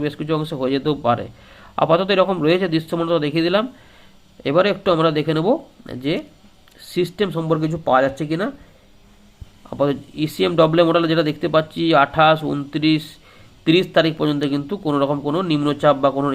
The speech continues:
ইঙ্গিত এখানে পাওয়া যাচ্ছে না। কিন্তু এইটাই যখন আপনাদের জিএফএসে দেখাবো তখন দেখবেন যে অন্য চিত্র দেখাচ্ছে, একটা ব-, যেন একটা বড় ঘূর্ণিঝড় আসছে সেরকম দেখাচ্ছে। তো দেখুন এরকমভাবে একটা এই যে, আহ, এরকমভাবে দেখুন এখান থেকে একটু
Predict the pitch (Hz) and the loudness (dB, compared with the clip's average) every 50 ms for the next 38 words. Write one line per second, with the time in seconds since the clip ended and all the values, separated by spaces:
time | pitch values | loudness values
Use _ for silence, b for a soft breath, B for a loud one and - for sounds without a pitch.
0 | 131 131 139 143 175 233 233 - b b b b b b - 127 131 139 135 175 | -2 -4 -4 -4 -4 -6 -6 -8 b b b b b b -8 -6 -6 -2 2 4
1 | 175 180 175 156 - - - 135 110 107 101 - 147 151 156 160 202 180 170 165 | 4 4 4 2 0 -4 -6 -8 -8 -8 -8 -6 -6 -6 -4 -2 0 0 2 2
2 | 165 180 175 170 170 165 170 170 165 170 165 165 170 160 135 139 147 156 160 160 | 2 0 0 0 0 -2 -2 0 0 0 2 2 0 0 0 0 0 0 0 0
3 | 165 170 165 180 165 160 147 135 143 147 175 220 294 B B B B B B B | 0 -2 -4 -2 0 0 0 0 0 0 0 -2 -4 B B B B B B B
4 | B B - 143 - 165 160 151 160 147 165 160 170 202 214 185 170 160 156 156 | B B -6 -4 -2 -2 0 0 0 0 0 -2 0 0 0 0 0 0 0 -2
5 | 151 151 143 - - 156 139 147 143 151 151 - 175 160 170 156 139 135 135 143 | -2 -4 -4 -4 -4 -2 -2 -2 -2 -2 -2 -2 -2 0 0 -2 -2 -2 0 0
6 | 139 143 139 143 143 156 143 131 127 131 143 147 143 127 117 120 139 147 160 175 | 0 0 0 -2 -2 -2 -4 -2 0 0 0 0 0 -2 -4 -4 -4 -4 -2 0
7 | 165 160 160 147 135 131 131 - 160 160 156 143 139 143 139 127 127 117 120 110 | 2 2 4 4 4 2 0 -4 -6 -4 -2 -2 0 0 0 0 0 0 -2 -2
8 | 113 - 123 123 151 143 151 151 202 226 240 254 B B B B B B B B | -4 -6 -8 -4 -4 -4 -2 -2 -2 -2 -4 -4 B B B B B B B B
9 | B B - 135 147 165 170 165 151 156 156 156 156 - 214 202 170 156 170 208 | B B -4 -2 0 0 0 2 2 2 2 0 0 2 2 2 2 2 0 -2
10 | 277 269 - - - - 131 131 131 131 131 127 - - - - - - - - | -4 -4 -8 -14 -8 -4 0 0 2 2 0 0 -4 -8 -14 -20 -20 -20 -20 -12
11 | - 151 160 165 160 160 160 165 156 160 156 156 151 143 160 156 156 156 151 143 | -6 -4 -2 -2 -2 -2 -2 -2 -2 -2 -2 -2 -2 -4 -4 -4 -2 -2 -2 -2
12 | 147 | -2